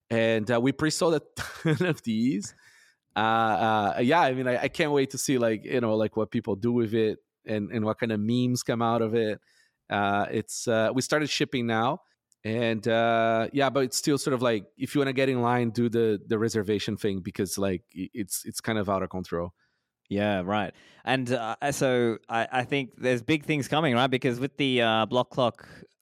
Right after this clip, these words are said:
Speaker 2: uh, Mini, there was, there was also memes. Obviously, that was where the sat-,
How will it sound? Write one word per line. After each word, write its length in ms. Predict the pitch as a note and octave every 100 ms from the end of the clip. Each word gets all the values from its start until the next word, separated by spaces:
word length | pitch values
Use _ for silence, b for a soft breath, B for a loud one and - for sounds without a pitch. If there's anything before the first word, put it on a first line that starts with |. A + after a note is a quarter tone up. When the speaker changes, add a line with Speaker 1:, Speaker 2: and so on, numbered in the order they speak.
| _ _ -
Speaker 2:
uh, 220 | G2 F2+
Mini, 440 | F#2 D#3 D#3+ G2+ F#2
there 160 | A#2
was, 180 | A2 G#2
there 140 | A#2
was 100 | A2+
also 240 | A2+ E3 B2+
memes. 280 | G#2 F2+ A2+
Obviously, 340 | C3 D3 B2+
that 100 | B2+
was 160 | C3 A#2
where 140 | A2
the 200 | G#2+ G#2
sat-, 300 | - C3+